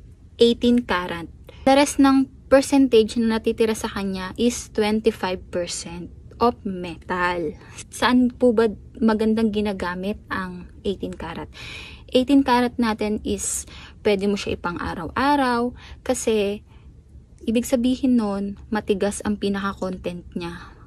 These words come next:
So, pang araw-araw, pwede mo rin siyang magamit. O kung bibili kayo ng pang araw-araw talaga, is maganda talaga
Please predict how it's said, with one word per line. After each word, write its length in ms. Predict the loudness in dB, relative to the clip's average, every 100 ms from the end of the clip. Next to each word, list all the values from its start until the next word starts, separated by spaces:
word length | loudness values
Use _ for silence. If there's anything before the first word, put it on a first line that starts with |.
| -8
So, 160 | -4 -2
pang 160 | -2
araw-araw, 720 | 0 0 0 0 2 2 2
pwede 240 | 0 -2 -6
mo 80 | -6
rin 160 | -6
siyang 240 | -6 -6 -6 -8 -10 -10 -14 -18 -16 -6
magamit. 720 | -4 0 2 4 4 2 -2 -8 -18 -18 -8
O 160 | -6 -2
kung 400 | -2 0 0 2
bibili 320 | 4 4 2
kayo 160 | 2
ng 160 | 0 0
pang 160 | -2 -4
araw-araw 400 | -2 -2 -2 -2
talaga, 400 | -2 -4 -4 -4
is 160 | -4
maganda 320 | -4 -4 -4
talaga 320 | -6 -8 -8